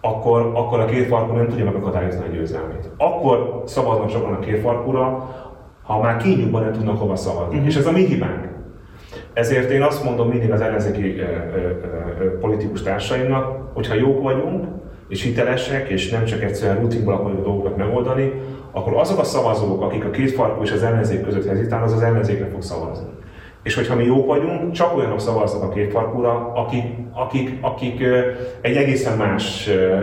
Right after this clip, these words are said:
Speaker 1: politikai célrendszerből nézik a dolgokat. Tehát én önmagában a Kétfarkúnak a jelenlétét, ö,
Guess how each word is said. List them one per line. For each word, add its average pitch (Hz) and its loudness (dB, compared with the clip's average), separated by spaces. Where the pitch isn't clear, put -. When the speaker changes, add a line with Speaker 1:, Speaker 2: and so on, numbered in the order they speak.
Speaker 1:
politikai 107 2
célrendszerből 90 0
nézik 87 0
a 87 -4
dolgokat. 87 -4
Tehát 107 -2
én 139 4
önmagában 135 2
a 113 0
Kétfarkúnak 113 0
a 98 0
jelenlétét, 95 0
ö, 92 0